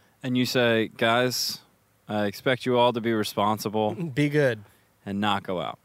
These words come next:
Speaker 2: Be good. Definitely don't have strippers shit on
Speaker 1: When
Speaker 2: your
Speaker 1: you
Speaker 2: chest.
Speaker 1: consider one person fucking that up, essentially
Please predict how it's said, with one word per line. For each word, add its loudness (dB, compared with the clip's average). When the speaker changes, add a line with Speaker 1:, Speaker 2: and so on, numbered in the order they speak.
Speaker 2:
Be -8
good. -2
Definitely -2
don't 0
have -2
strippers -8
shit -10
on -4
Speaker 1:
When 4
Speaker 2:
your 4
Speaker 1:
you 4
Speaker 2:
chest. -10
Speaker 1:
consider 2
one 4
person 2
fucking 0
that 2
up, 2
essentially 0